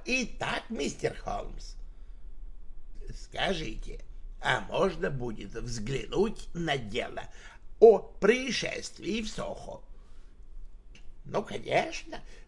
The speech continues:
Заходите в Скотланд-Ярд завтра утром, и я всё устрою. Когда мы спустились по лестнице и вышли на улицу,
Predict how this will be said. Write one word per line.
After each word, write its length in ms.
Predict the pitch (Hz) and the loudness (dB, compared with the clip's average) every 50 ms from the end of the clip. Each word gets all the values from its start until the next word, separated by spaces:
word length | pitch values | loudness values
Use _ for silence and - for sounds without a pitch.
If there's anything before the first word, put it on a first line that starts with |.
| - - - - - - - - | -16 -14 -14 -12 -12 -10 -8 6
Заходите 800 | 147 254 220 - - - - 117 - 277 - - - 339 330 | 8 8 8 8 4 -2 -2 0 2 2 2 2 0 0 -2
в 60 | 226 | -2
Скотланд-Ярд 1200 | - - - 247 320 - - - 240 247 247 247 226 - - - - - - - - - - - - | -2 -2 -2 0 0 0 -2 -4 -2 -2 -2 -2 -2 -6 -4 -2 0 0 0 -2 -6 -10 -10 -8 -4
завтра 640 | - 185 185 247 - 226 - - - 208 220 - - - | 0 4 4 4 4 2 0 -4 -2 0 0 0 2 4
утром, 480 | - 202 180 165 - 127 117 123 120 - - - - - - - | 6 6 6 6 4 2 0 0 -2 -4 -6 -10 -10 -10 -8 -8
и 120 | - - 110 | -6 -4 0
я 320 | 104 113 - - - - | 2 4 4 4 2 -2
всё 520 | - - - 139 131 - - 220 208 - - - | -2 0 2 4 4 6 6 4 2 0 0 4
устрою. 800 | - 196 - - - - - - - - - 277 226 - - - - - - - - - - - - - - - - - - - - - - - - - - - - - - - - - - - - - - - - - - - - - - - - - | 4 4 4 2 -2 -2 0 2 2 4 4 6 4 4 2 -2 -8 -14 -14 -14 -14 -14 -12 -12 -10 -10 -10 -10 -10 -12 -10 -10 -12 -12 -12 -12 -14 -14 -14 -16 -14 -14 -14 -12 -12 -14 -12 -12 -12 -10 -10 -8 -8 -8 -6 -6 -8 -8 -10 -10 -10 0
Когда 360 | - 226 214 214 - 339 320 285 | 2 2 2 4 2 2 2 2
мы 120 | 220 139 | 2 -2
спустились 720 | - - - 113 104 - - - 180 - - - - - - - | -2 -2 -4 -6 -6 -6 -6 -6 -6 -6 -6 -6 -8 -8 -6 -6
по 100 | - - | -6 -4
лестнице 680 | 87 - 165 208 196 - - 180 165 - - - - - - - - - - - - - - | 0 2 2 2 2 0 -2 -4 -4 -4 -6 -6 -6 -6 -6 -6 -6 -8 -10 -10 -12 -2 0
и 100 | 233 240 | 0 2
вышли 440 | 240 330 302 - - - 143 135 - | 4 2 2 2 -2 -2 -2 -2 -2
на 160 | - 87 - | -2 -2 0
улицу, 640 | 127 185 233 254 240 240 233 - - - 185 180 | 2 4 4 4 4 2 0 -2 -4 -4 -4 -2